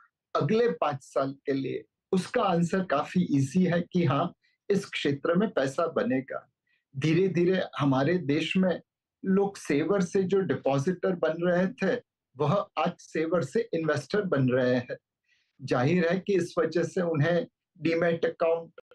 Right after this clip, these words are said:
broking account, mutual funds, insurance policies, ये अलग-अलग प्रकार की कैपिटल market related जो institutions है, companies है, उसका business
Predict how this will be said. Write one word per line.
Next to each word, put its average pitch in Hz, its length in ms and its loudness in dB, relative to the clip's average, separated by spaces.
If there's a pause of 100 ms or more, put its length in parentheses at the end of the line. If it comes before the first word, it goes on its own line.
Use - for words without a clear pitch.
(420)
broking 165 420 2
account, 160 640 -2 (260)
mutual 170 420 2
funds, 160 600 -6
insurance 165 680 0
policies, 160 720 -2 (240)
ये 202 140 2
अलग-अलग 190 500 0
प्रकार - 460 -4
की - 160 -6
कैपिटल 240 720 -2
market 175 460 0
related 165 580 0
जो 180 220 0 (180)
institutions 170 840 0
है, 160 120 0
companies 147 560 -2
है, 175 220 0 (400)
उसका 190 260 0
business 180 520 0